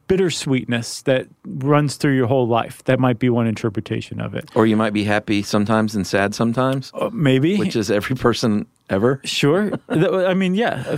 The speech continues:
Speaker 1: definitely.
Speaker 2: Uh-huh.
Speaker 1: And again, I'm not explaining how this works. I'm
Speaker 2: Yeah,
Speaker 1: just
Speaker 2: yeah.
Speaker 1: saying, like, this is what an astrologer would, would sit down and think. Or, um, Mars is warlike. Well, if Mars was in, um,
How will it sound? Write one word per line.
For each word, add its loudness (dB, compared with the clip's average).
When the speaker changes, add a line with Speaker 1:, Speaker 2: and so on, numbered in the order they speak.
Speaker 1:
definitely. 0
Speaker 2:
Uh-huh. 2
Speaker 1:
And 2
again, 0
I'm 0
not -2
explaining 0
how 0
this 0
works. 0
I'm 2
Speaker 2:
Yeah, 2
Speaker 1:
just 2
Speaker 2:
yeah. 2
Speaker 1:
saying, -2
like, -2
this 0
is -4
what 2
an 0
astrologer 2
would, 0
would -2
sit -4
down 4
and -2
think. 0
Or, 2
um, 0
Mars 2
is -4
warlike. 0
Well, 4
if -2
Mars 2
was 2
in, 2
um, 0